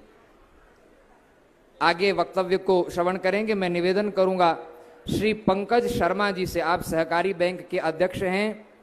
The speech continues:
श्री पंकज शर्मा जी, आप मंच के पीछे से आएंगे, आगे से नहीं।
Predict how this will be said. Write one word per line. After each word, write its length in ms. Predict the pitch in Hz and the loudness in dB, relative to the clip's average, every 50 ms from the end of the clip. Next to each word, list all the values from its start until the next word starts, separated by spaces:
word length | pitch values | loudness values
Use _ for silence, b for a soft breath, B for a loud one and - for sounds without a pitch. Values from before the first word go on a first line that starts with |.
| b b b b b b b b - | b b b b b b b b -12
श्री 180 | - - 180 202 | -4 0 2 2
पंकज 540 | 202 - 180 185 190 185 226 220 220 202 208 147 - 151 | 2 2 0 -2 -2 0 0 2 2 2 0 -2 -4 -6
शर्मा 380 | - 170 165 170 180 190 196 | -4 -2 -2 -2 -2 -2 -2
जी, 280 | 202 185 208 220 220 190 - - - _ _ _ _ _ _ - | -2 -4 -6 -6 -8 -10 -14 -20 -20 _ _ _ _ _ _ 0
आप 260 | 147 156 165 160 - | 0 0 0 -2 -6
मंच 220 | 165 170 196 196 - | -6 -6 -6 -4 -4
के 100 | - 196 | -4 -4
पीछे 300 | - 180 180 185 202 190 | -4 -6 -4 -2 -2 -2
से 120 | - 165 | 0 -2
आएंगे, 220 | 143 135 131 127 | -4 -4 -4 -4
आगे 220 | 127 143 156 160 156 | -4 -2 -2 -2 -4
से 120 | - - | -4 -8
नहीं। 120 | 120 104 | -12 -14